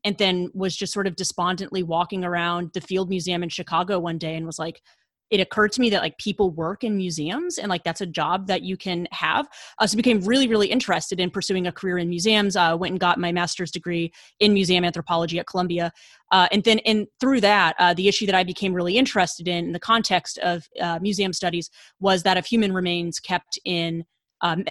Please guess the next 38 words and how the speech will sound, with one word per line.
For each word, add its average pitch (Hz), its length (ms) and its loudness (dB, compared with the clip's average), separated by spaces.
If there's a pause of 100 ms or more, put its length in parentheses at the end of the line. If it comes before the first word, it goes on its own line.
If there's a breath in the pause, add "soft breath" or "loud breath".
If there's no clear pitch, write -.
(120)
medical 208 260 2
museums. - 460 -12
So, 175 420 2
uh, 165 160 2
both 180 200 -4
the 262 100 2
ethical 262 240 -2
issues 214 260 0
around 190 260 2
that, 185 120 0
but - 120 -4
really, 233 420 0
uh, 175 160 4
what 170 140 0
I 170 100 2
landed 214 260 0
on 170 160 0
was, 170 220 -6
was 190 200 -2
the - 80 -4
history 175 560 -2 (140)
of 175 180 4
them. 143 200 -10
Like, 170 180 -4
what's 180 180 -6
the - 80 -14
sort 196 160 -4
of 185 80 -8
history 196 380 -4
of 180 80 -6
anatomical 170 560 -4
collecting? 165 480 -8 (180)
So 175 100 -8
that's 262 220 4
what 233 120 0
led 202 160 2
me 190 100 -2
ultimately 175 560 -4